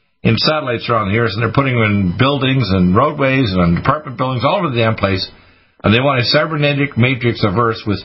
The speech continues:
by the way, this is the model they have at the Virtual World Project at Shreveport Air Force Base in the Cray Array.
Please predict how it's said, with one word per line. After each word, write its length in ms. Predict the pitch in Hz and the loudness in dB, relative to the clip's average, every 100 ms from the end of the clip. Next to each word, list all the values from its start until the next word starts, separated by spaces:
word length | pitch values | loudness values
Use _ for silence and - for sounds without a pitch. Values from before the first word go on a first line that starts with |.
| - - _ - | -14 -20 _ -2
by 140 | 127 | -2
the 80 | 127 | 0
way, 80 | 113 | -4
this 160 | 117 113 | -2 -2
is 80 | |
the 240 | 110 110 101 | 0 0 2
model 320 | 120 131 110 | 0 0 0
they 80 | 107 | 0
have 160 | 110 | -2
at 160 | 101 85 | -4 -4
the 80 | 92 | -2
Virtual 320 | 113 107 95 | 0 0 2
World 180 | 107 113 | 0 0
Project 380 | 95 80 - - - _ _ _ _ | -2 -2 -4 -6 -20 _ _ _ _
at 160 | - 95 | -6 -2
Shreveport 240 | 117 101 | -2 0
Air 120 | 113 117 | -2 0
Force 240 | 107 98 - | -2 -2 0
Base 240 | 98 95 | 0 0
in 80 | 98 | -2
the 80 | 87 | 0
Cray 240 | 120 117 | -2 -2
Array. 300 | 90 76 90 | -4 -6 -8